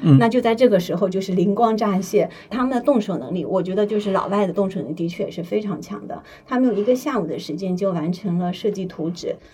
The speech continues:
Speaker 2: 同时呢，到附近的一家货运公司找来了一小块的卡车篷布，用废旧的自行车的内胎呢做滚边，汽车安全带做背带，然后用妈妈的缝纫机裁了一天，做出了史上第一个的 free tag 包。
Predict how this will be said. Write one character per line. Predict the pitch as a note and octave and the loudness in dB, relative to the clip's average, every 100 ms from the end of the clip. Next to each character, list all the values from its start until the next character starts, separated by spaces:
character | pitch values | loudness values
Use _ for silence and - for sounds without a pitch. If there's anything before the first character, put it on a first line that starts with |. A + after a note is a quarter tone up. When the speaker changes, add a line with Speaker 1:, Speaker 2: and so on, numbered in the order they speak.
| _ | _
Speaker 2:
同 | - F#3 B3+ | 0 2 2
时 | B3+ F#3 | 0 -2
呢， | F#3 | -2
到 | G3+ A3 | -2 -4
附 | A3+ B3 | -4 -6
近 | G#3 G3+ | 0 0
的 | F3+ | 0
一 | F#3 | -2
家 | F#3+ G#3 | -2 -4
货 | G#3+ B3 | 0 0
运 | G#3+ G3 | 0 0
公 | G#3 | -4
司 | A#3 - A#3+ A3+ | -4 -6 -6 -4
找 | G#3 D3 | -4 -4
来 | D3 | -2
了 | F3 | -2
一 | A#3+ | 0
小 | A#3+ - - | -2 -4 -6
块 | - A#3+ G3+ | -6 -4 -4
的 | D#3 | -4
卡 | - D#3 | -6 -6
车 | G3 | -2
篷 | F#3+ F#3 E3+ | -2 -2 2
布， | G#3 - - - | 2 2 -2 -4
用 | A#3 A3 - - | 2 4 2 -4
废 | - C#4 | 0 2
旧 | G#3+ A3+ | 2 2
的 | G3+ | 2
自 | F#3+ - | 0 -2
行 | G#3+ G#3 G3+ | 0 2 2
车 | A3+ | 2
的 | A3+ | 2
内 | G#3+ A3 F#3 | 2 2 -2
胎 | A3 F#3+ | -4 -2
呢 | G3 F#3 | -2 -2
做 | F#3+ G#3 | 0 -2
滚 | F3+ - - | 0 -4 -2
边， | F3 F3 F3 - - - | -2 0 -2 -8 -20 -4
汽 | B3+ | -2
车 | G3+ G#3+ | 2 0
安 | G#3+ A3+ | 0 0
全 | A3+ F3 E3 | -2 -4 -2
带 | G3 F3 | 0 -2
做 | F3 B3 | 2 2
背 | A3+ C4+ | 4 0
带， | C4 A3+ - - | 0 -2 -6 -2
然 | G3 | 0
后 | A#3 B3 | 2 2
用 | A3 | 2
妈 | A3+ A#3+ | 0 4
妈 | D4 B3 | 4 4
的 | F#3+ | 2
缝 | F#3 E3+ | 0 0
纫 | G3 A3+ | 2 2
机 | G#3+ A3+ | -2 -6
裁 | - G3 | -6 -2
了 | F#3 | 2
一 | A3 G#3+ | 2 2
天， | E3+ F#3 F3 E3 - - | -2 0 0 0 -14 -2
做 | - G#3+ | 6 6
出 | - | 6
了 | G#3 | 2
史 | F#3+ - - | 2 -4 -6
上 | A#3+ F#3 | -2 -2
第 | A3 A3+ | -2 -2
一 | |
个 | A#3+ | -2
的 | F3 G3 | -2 -6
free | - E3 | -4 -4
tag | F3 D#3+ E3+ | -4 -6 -6
包。 | D3+ D#3+ | -6 -6